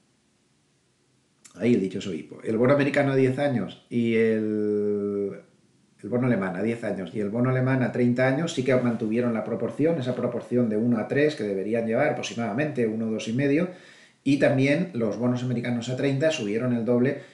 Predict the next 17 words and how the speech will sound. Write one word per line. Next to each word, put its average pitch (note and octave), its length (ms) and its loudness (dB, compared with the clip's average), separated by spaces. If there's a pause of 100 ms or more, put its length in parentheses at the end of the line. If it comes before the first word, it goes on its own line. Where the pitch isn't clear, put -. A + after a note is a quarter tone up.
(140)
que - 120 -10
los A2+ 120 -2
bonos A#2 200 -4
americanos G#2 440 -8
a A#2+ 60 -2
diez. D3+ 240 0 (360)
Pero F#3 200 6
durante C3 280 4
la A2+ 120 0
semana D3+ 560 -2 (380)
sí - 220 2
se - 140 2
ha B2+ 60 6
visto C#3 500 2
un B2+ 160 4
proceso C3 800 0 (420)
de, B2 560 0